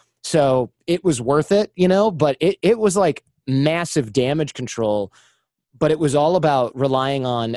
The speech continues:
other people in my network. It wasn't just like, "Oh, I'm so clever. Let me, like, talk everyone into something." It was more like, "Hey, now's the time. I've been digging the well and planting these seeds of relationships and helping people for,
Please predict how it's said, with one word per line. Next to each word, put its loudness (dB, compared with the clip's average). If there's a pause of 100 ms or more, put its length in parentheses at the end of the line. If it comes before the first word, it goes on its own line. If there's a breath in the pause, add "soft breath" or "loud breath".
other 2
people -2
in -2
my -4
network. -6
It -8
wasn't 0
just -4
like, -4
"Oh, 0
I'm -8
so -2
clever. -2
Let -4
me, -4
like, -4
talk -4
everyone -4
into -4
something." -6
It -8
was -2
more 2
like, -2 (340 soft breath)
"Hey, -2
now's -2
the -2
time. -2 (200 soft breath)
I've -2
been -2
digging 2
the 2
well 2
and -6
planting -4
these -6
seeds -2
of -4
relationships -2
and -6
helping -2
people -4
for, -2